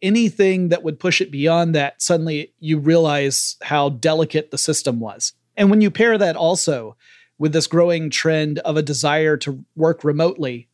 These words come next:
which is happening both in white collar and blue collar jobs,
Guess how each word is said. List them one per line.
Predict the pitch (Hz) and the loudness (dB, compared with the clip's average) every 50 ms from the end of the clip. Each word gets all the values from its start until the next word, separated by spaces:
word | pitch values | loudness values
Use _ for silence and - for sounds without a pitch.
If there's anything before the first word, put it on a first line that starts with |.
| _ _ | _ _
which | 147 151 147 - | -2 0 2 2
is | 165 143 - - - - - _ _ _ _ _ _ _ - | 2 0 0 -4 -6 -10 -14 _ _ _ _ _ _ _ -6
happening | - 196 214 214 - 220 196 180 185 175 170 - - _ _ _ | -2 0 0 0 2 2 2 2 2 0 -2 -4 -8 _ _ _
both | - 147 - 175 180 170 - | -8 -2 2 2 2 2 0
in | 202 170 165 160 | 0 0 2 2
white | 160 170 - - | 2 2 0 0
collar | - 175 170 156 156 | 0 0 2 2 2
and | 160 156 156 | 0 0 -2
blue | 147 151 156 147 | -2 -2 -2 0
collar | - 156 147 135 127 | 0 0 0 0 -2
jobs, | 123 120 180 233 226 175 113 104 - - - | -2 -2 0 0 0 -2 -4 -6 -8 -12 -12